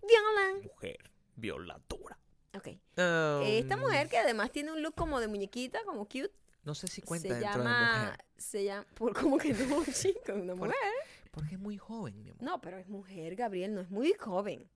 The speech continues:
Speaker 1: Tampoco que tiene
Speaker 2: Si tú
Speaker 1: quince
Speaker 2: tienes quince
Speaker 1: años.
Speaker 2: años, eres mujer. ¿Cuántos
Speaker 1: No,
Speaker 2: años
Speaker 1: es
Speaker 2: tiene?
Speaker 1: adolescente.
Speaker 2: ¿Qué edad tiene?
Speaker 1: Ya lo vamos a buscar aquí.
Speaker 2: Se llama Melanie Martínez. Ustedes conocen a Melanie Martínez seguramente más que yo,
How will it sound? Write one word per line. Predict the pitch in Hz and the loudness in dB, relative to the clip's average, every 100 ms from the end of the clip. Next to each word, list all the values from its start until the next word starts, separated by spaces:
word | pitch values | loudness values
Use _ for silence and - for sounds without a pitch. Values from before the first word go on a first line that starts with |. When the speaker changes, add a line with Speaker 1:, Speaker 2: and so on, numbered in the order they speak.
| _ - | _ -12
Speaker 1:
Tampoco | 151 143 | -10 -10
que | - | -6
tiene | 247 262 | -4 0
Speaker 2:
Si | 220 | 0
tú | |
Speaker 1:
quince | 262 285 | 2 2
Speaker 2:
tienes | 294 277 | 4 4
quince | 277 247 | 4 6
Speaker 1:
años. | 269 | 6
Speaker 2:
años, | 269 | 4
eres | 254 | 2
mujer. | 247 240 185 117 - _ _ _ _ _ _ - | 0 0 -2 -4 -10 _ _ _ _ _ _ -2
¿Cuántos | 240 190 185 | 0 4 4
Speaker 1:
No, | 190 | 4
Speaker 2:
años | - | 4
Speaker 1:
es | 254 | 6
Speaker 2:
tiene? | 214 | 8
Speaker 1:
adolescente. | 233 233 208 - 233 208 185 | 8 6 4 2 2 2 6
Speaker 2:
¿Qué | 160 | 8
edad | 170 165 | 8 6
tiene? | 175 147 110 - _ _ _ _ _ _ _ - - | 6 6 6 -4 _ _ _ _ _ _ _ -20 -20
Speaker 1:
Ya | - | -14
lo | 247 | -12
vamos | 269 | -10
a | 170 | -12
buscar | - 156 | -12 -14
aquí. | 180 - 107 170 - | -14 -14 -16 -18 -12
Speaker 2:
Se | - | -2
llama | 233 277 | 2 4
Melanie | 240 220 220 202 | 6 6 6 4
Martínez. | 151 - 107 - - | 2 0 -4 -6 -6
Ustedes | 135 220 240 240 | 2 4 4 2
conocen | 147 151 - 160 | 2 0 0 0
a | |
Melanie | 120 127 165 139 | 2 2 2 -2
Martínez | 107 180 220 | -2 -2 -4
seguramente | - 113 120 139 151 185 226 | 0 0 4 2 2 -2 -2
más | 143 131 | -2 -4
que | - 147 127 | -2 -2 2
yo, | - | 2